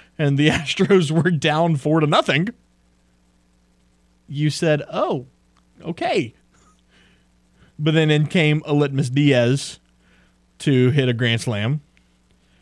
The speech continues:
which woke up the offense and ended up,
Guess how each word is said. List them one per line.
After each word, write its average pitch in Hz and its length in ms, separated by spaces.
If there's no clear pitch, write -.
which 123 480
woke 127 340
up 107 160
the 120 120
offense 120 520
and 120 140
ended 123 260
up, 123 220